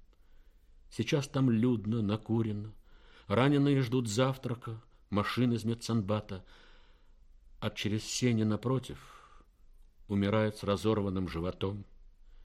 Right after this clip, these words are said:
Маханьков. Говорят, везти его в медсанбат уже не имеет смысла. К майору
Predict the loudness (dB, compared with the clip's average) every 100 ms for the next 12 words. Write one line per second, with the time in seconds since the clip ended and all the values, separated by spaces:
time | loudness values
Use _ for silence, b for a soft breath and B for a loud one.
0 | -20 -20 -20 -20 -14 -12 -10 -10 -12 -12
1 | -12 -14 -20 -20 -20 -20 -20 -20 -20 -20
2 | -20 -20 -20 -20 -20 -18 -4 0 2 2
3 | 0 -4 -2 0 2 2 0 -2 -2 -2
4 | 0 -2 -4 -10 -20 b b b b b
5 | b b b b b b b -20 -10 -6
6 | -2 -2 0 -4 -6 -8 -12 -14 -12 -12
7 | -12 -16 -20 -20 -20 -20 -20 -20 -20 -20
8 | -20 -20 -20 _ -20 -20 -20 -20 -20 -20
9 | -20 -20 -20 -20 -20 -20 -20 -10 0 0
10 | 2 0 -2 -2 -8